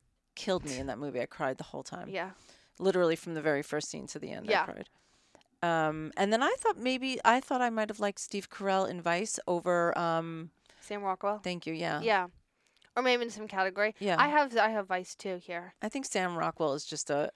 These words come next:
Speaker 1: an awards darling.
Speaker 2: Well, let's get, Sam Rockwell was in it less than Steve Carell.
Speaker 1: I know. And he
Speaker 2: Which is
Speaker 1: was great. He's great in everything
Speaker 2: Yeah.
Speaker 1: he does. But Steve
Speaker 2: Y-,
Speaker 1: Carell
Speaker 2: no, he
Speaker 1: was
Speaker 2: was
Speaker 1: really
Speaker 2: Bush.
Speaker 1: good also.
Speaker 2: Which was awesome. But Steve Carell was that,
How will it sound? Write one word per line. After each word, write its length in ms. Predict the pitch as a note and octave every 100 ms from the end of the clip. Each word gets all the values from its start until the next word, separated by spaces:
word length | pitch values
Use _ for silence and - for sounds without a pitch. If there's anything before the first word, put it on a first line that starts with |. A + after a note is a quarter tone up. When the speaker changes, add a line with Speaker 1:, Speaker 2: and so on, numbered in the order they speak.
| - -
Speaker 1:
an 160 | D#3+
awards 520 | D3+ D3+ D3 D3 -
darling. 600 | - D3+ D3 C#3+ - E3 D#3+ - -
Speaker 2:
Well, 320 | D4+ D4+ - - -
let's 300 | C#4+ D#4 -
get, 200 | C#4 - A3 - -
Sam 320 | - D#4 D#4+ C4
Rockwell 720 | B3+ B3+ A3 G#3 G3 G3 - _ -
was 200 | A3 - A#3+
in 140 | A#3+
it 160 | F#3 -
less 340 | G3+ F3+ -
than 220 | - -
Steve 260 | - - F#2+ -
Carell. 260 | - - - -
Speaker 1:
I 80 | G#3+
know. 280 | B3 F3+ - -
And 120 | A3+
he 100 | C#4
Speaker 2:
Which 20 |
is 60 | E4+
Speaker 1:
was 120 | C4+
great. 280 | - B3+ E3
He's 160 | A3 A#3+
great 200 | C4+ -
in 60 |
everything 440 | D3+ F#3 C#4 F3 E3+
Speaker 2:
Yeah. 20 |
Speaker 1:
he 40 | E3
does. 380 | F3+ - - -
But 220 | E3 -
Steve 200 | - G3+
Speaker 2:
Y-, 100 | B3
Speaker 1:
Carell 240 | G3 F#3 D#3+
Speaker 2:
no, 60 |
he 80 | B3
Speaker 1:
was 120 | G3+
Speaker 2:
was 360 | A3 G#3+ G3 E3+
Speaker 1:
really 340 | F#3+ F#3 E3+
Speaker 2:
Bush. 320 | E3 D#3 D#3 D#3+
Speaker 1:
good 100 | - _
also. 500 | - D3 - - D#3+ E3 _ _ _ _ _ _
Speaker 2:
Which 180 | G#3+ -
was 220 | F#3 F3 -
awesome. 440 | F#3 F#3+ - - G3 G3
But 180 | F#3 - -
Steve 180 | C4 B3+
Carell 240 | A#3 G3+
was 240 | F3+ F#3+ F3+
that, 200 | D#3